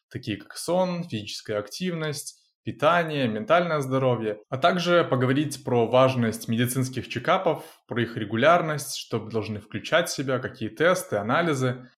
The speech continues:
Напомню, что данный подкаст доступен не только в видеоверсии на YouTube, но и в аудиоверсии на всех подкаст-платформах.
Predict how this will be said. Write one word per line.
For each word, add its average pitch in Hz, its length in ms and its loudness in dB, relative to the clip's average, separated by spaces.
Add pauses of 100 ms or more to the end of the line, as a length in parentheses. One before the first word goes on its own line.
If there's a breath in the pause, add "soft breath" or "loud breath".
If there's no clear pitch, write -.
Напомню, 208 360 4
что 165 340 0
данный 151 500 2
подкаст 131 440 0
доступен 127 420 0
не 117 80 0
только 202 260 0
в 156 60 -2
видеоверсии 151 600 0
на 139 80 0
YouTube, 131 500 -2
но 139 140 -2
и 147 80 -2
в 131 60 0
аудиоверсии 127 680 2
на 104 100 -4
всех - 220 -6
подкаст-платформах. - 880 -6